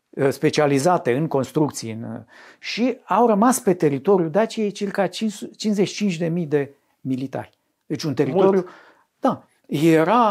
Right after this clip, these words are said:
Speaker 1: aproape cât era armata dacilor uh, care a luptat împotriva romanilor. Deci un număr foarte mare de militari. O parte din daci au fost ispitiți cu primirea în armată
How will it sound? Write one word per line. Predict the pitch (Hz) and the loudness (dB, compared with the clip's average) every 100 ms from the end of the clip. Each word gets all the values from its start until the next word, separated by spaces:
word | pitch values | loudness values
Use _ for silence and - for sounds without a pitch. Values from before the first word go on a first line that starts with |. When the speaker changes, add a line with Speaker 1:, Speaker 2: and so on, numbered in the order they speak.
| 180 | 0
Speaker 1:
aproape | 185 151 190 226 233 226 | -2 -2 2 2 2 0
cât | 233 208 | 0 0
era | 214 220 | 0 0
armata | 208 220 208 208 | 0 -2 0 0
dacilor | 196 220 - 202 208 202 - - _ _ _ - | 2 0 0 0 2 0 -4 -20 _ _ _ -4
uh, | 175 185 180 | 0 0 -2
care | - 185 | 0 2
a | 190 | 4
luptat | 185 202 202 | 4 2 2
împotriva | 202 196 190 185 | 2 0 2 2
romanilor. | 196 202 151 120 - | 2 2 -2 -6 -6
Deci | 143 - | -4 -4
un | 160 - | -4 -2
număr | 160 185 | 0 0
foarte | 170 214 214 196 | 0 0 -2 0
mare | 196 208 | 2 2
de | 202 | 0
militari. | 196 180 180 107 - _ - - - - _ | 0 -2 -4 -8 -16 _ -20 -20 -20 -20 _
O | - 151 | -4 -2
parte | 180 185 160 160 | 0 0 2 2
din | 151 143 143 | 2 0 -2
daci | 139 269 277 - _ _ | 0 0 -2 -10 _ _
au | - 156 | -4 -2
fost | 220 233 240 | 0 0 0
ispitiți | 240 - 196 190 220 - | -4 -2 -4 -2 -2 -4
cu | - 180 156 - _ _ _ - | -4 -2 -2 -6 _ _ _ -6
primirea | 147 156 185 190 | -2 0 2 2
în | 185 | 2
armată | 156 139 127 117 143 | 0 0 -4 -4 -6